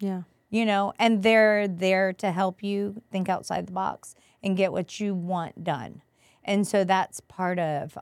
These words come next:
Speaker 2: our, um, our, like, our social, our advertising, our business development. Um, when I throw all this at them, they're like, "Bring it on. Let's, let's get this going," you know, because,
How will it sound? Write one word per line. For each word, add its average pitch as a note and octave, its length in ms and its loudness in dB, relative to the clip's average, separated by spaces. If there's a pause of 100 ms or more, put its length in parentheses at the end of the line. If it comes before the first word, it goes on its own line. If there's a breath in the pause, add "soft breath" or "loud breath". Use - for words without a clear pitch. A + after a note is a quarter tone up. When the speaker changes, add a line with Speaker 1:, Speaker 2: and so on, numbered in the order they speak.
Speaker 2:
our, C#3+ 640 -4
um, D3 460 -6 (680 soft breath)
our, C#3+ 800 0 (500)
like, D3+ 340 -2 (340)
our D#3 100 -2
social, A3 560 4
our E3 220 2
advertising, G3 1000 2
our D#3 280 -6
business F3+ 420 -2
development. E3+ 960 -2 (380 soft breath)
Um, D3+ 540 0 (340)
when F3 240 -2
I F3+ 200 2
throw G3+ 300 0
all F#3+ 180 4
this F#3 160 -2
at F3 160 0
them, F#3 600 0
they're F3 180 2
like, D3+ 320 0 (880)
"Bring F3+ 180 -2
it F3+ 60 0
on. C#3+ 260 0
Let's, - 420 0
let's G3+ 300 4
get G#3+ 240 2
this G#3+ 220 0
going," E3 360 0
you G#3 100 0
know, G#3 180 4
because, C4 380 -2